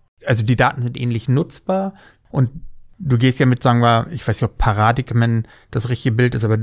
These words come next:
jeder hat so ein paar Glaubensbekenntnisse. Und einer meiner Glaubensbekenntnisse ist, der Wettbewerb im, im Internet ist fürchterlich, insbesondere wenn du kein physisches Gut hast. Und das bedeutet, du musst,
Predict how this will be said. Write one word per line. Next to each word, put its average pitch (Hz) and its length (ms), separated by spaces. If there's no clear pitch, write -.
jeder 131 300
hat 139 140
so 127 40
ein 120 60
paar 127 140
Glaubensbekenntnisse. 107 800
Und 113 80
einer 131 240
meiner 123 240
Glaubensbekenntnisse 135 840
ist, - 280
der 113 140
Wettbewerb 131 520
im, 117 280
im 127 200
Internet 117 380
ist - 120
fürchterlich, 165 640
insbesondere 127 560
wenn 117 100
du 113 40
kein 113 180
physisches 123 440
Gut 143 240
hast. - 380
Und 120 140
das 117 80
bedeutet, 123 600
du 139 80
musst, 131 340